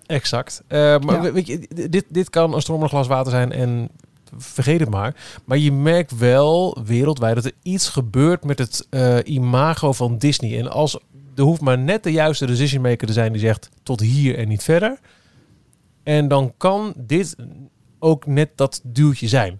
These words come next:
Speaker 1: Ik vind ik, d-, het interessant om in, in de gaten te houden.
Speaker 2: Oh, daar, daar ben ik volledig met je eens. Ik denk alleen wel dat de beweging breder moet zijn. Maar ja, weet je, die moet altijd klein beginnen.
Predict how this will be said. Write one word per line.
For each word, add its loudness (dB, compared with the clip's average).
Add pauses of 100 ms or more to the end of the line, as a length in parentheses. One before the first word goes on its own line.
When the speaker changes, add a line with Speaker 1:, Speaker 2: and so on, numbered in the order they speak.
(100)
Speaker 1:
Ik -8
vind 2
ik, 0
d-, -4
het 0
interessant -2
om -6
in, 0
in -4
de 0
gaten -2
te -4
houden. -2 (1080)
Speaker 2:
Oh, 4
daar, 0
daar 2
ben 4
ik 2
volledig 4
met 6
je -6
eens. -2
Ik 0
denk 6
alleen 4
wel 6
dat 0
de 2
beweging 0 (120)
breder 4
moet 2
zijn. -4
Maar 0
ja, 2
weet 0
je, 0
die 6
moet 6
altijd -4
klein 0
beginnen. 0